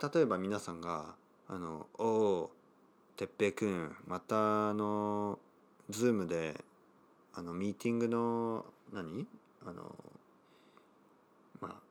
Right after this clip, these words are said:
スピーチというかね、なんかやってくれない？レクチャーかなんか、プレゼンテーションやってくれない？」って言われたら、「あー、やだなー」じゃなくて、どちらかといえば、「お、これでまた少し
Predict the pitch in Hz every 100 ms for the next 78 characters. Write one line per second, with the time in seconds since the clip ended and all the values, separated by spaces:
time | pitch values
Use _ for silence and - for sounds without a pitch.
0 | _ _ _ _ _ _ _ - - _
1 | _ _ _ - - 110 92 - 76 71
2 | 71 80 131 107 78 - 82 87 - 101
3 | 101 92 104 147 175 - _ _ - 107
4 | - - 85 76 - - - - 82 80
5 | - - - 104 87 90 80 92 - 82
6 | 85 - 117 110 117 160 165 92 87 87
7 | 92 90 90 101 - - - - - -
8 | - - - _ _ - - - - _
9 | - - 170 196 208 196 185 202 190 196
10 | 190 175 185 170 135 127 127 - 135 139
11 | 135 123 101 - - 117 127 - 185 226
12 | 214 147 110 101 - - - - - -
13 | 139 143 151 143 135 147 151 147 - 156
14 | - 131 107